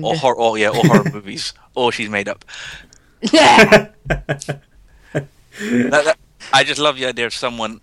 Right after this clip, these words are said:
Speaker 1: in the production team setting up a fake I M D B profile.
Speaker 2: <laughs>
Speaker 1: Just for the, yeah, just for the purposes of that. I mean, yeah, the direction has, has been very, even with the episodes I didn't like,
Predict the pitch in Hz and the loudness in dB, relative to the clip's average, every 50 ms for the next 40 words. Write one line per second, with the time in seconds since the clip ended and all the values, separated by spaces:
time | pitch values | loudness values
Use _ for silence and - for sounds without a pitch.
0 | _ - 127 117 113 110 104 - 113 107 110 107 - - 110 101 - 107 104 - | _ -8 -8 -8 -8 -12 -12 -14 -6 -6 -4 -6 -6 -10 -16 -16 -16 -14 -12 -10
1 | - 127 104 107 98 107 101 - - 107 101 101 - 104 101 104 101 98 104 104 | -10 -8 -10 -10 -12 -14 -16 -6 -4 -4 -4 -4 -6 -6 -6 -6 -8 -12 -20 -20
2 | 98 107 104 - - - 101 95 - _ 101 98 98 - _ _ - - - - | -20 -20 -20 -20 -20 -20 -20 -20 -20 _ -20 -20 -20 -20 _ _ -20 -20 -20 -18
3 | - - 165 - 208 156 139 175 143 - 151 143 - _ _ _ _ _ _ _ | -6 -4 -2 0 0 0 -2 -4 -6 -8 -10 -12 -12 _ _ _ _ _ _ _
4 | _ - - - - _ _ _ _ _ _ _ _ _ _ _ _ _ _ _ | _ -16 -16 -16 -16 _ _ _ _ _ _ _ _ _ _ _ _ _ _ _
5 | _ _ _ _ - - - - _ _ - 113 104 - - 107 95 - 107 107 | _ _ _ _ -16 -16 -16 -16 _ _ -14 -14 -14 -14 -14 -16 -14 -12 -12 -12
6 | 110 - 117 - - - 107 - - 104 101 101 - - 107 104 101 101 107 104 | -12 -12 -14 -14 -14 -16 -16 -12 -12 -12 -12 -12 -16 -20 -20 -20 -12 -10 -8 -8
7 | - - - - - 123 135 131 135 135 120 127 127 143 151 156 - - - 127 | -8 -12 -16 -18 -12 -8 -2 0 0 0 0 0 -2 -2 -2 -2 -2 -4 -6 -4
8 | 127 123 110 - _ _ _ - - - - - - - 131 127 117 110 - 113 | -4 -4 -4 -8 _ _ _ -20 -20 -16 -14 -12 -4 0 0 0 0 -2 -8 -12
9 | 107 107 104 110 - - 113 104 - 123 123 120 107 - _ _ _ 143 151 147 | -12 -12 -14 -16 -18 -20 -20 -18 -14 -12 -12 -12 -12 -14 _ _ _ -6 -4 -4
10 | 147 147 143 131 120 127 120 - - 113 117 110 - - 120 113 101 101 104 98 | -4 -6 -8 -4 -2 -2 -2 -2 -6 -8 -8 -8 -6 -6 -8 -8 -8 -10 -10 -10
11 | 98 - - - - | -12 -14 -16 -18 -20